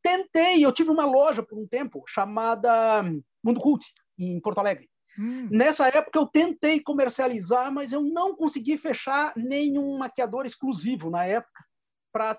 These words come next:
Speaker 1: ter material o tempo todo. Mas eu, eu lembro que ali não chegou a funcionar assim, talvez num volume de compra substancial, que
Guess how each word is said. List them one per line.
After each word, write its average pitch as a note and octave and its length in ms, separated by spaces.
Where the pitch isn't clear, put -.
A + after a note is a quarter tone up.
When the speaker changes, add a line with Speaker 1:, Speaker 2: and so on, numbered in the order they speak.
Speaker 1:
ter B3 100
material A3+ 420
o A3+ 60
tempo A#3 220
todo. F#3 260
Mas F3+ 300
eu, C4 280
eu C4+ 140
lembro C4+ 340
que C4 80
ali B3+ 280
não C#4+ 140
chegou D#4 200
a E4 60
funcionar D4+ 460
assim, D4 400
talvez C4 340
num C4 240
volume B3 680
de - 160
compra C#4 720
substancial, C4 760
que - 120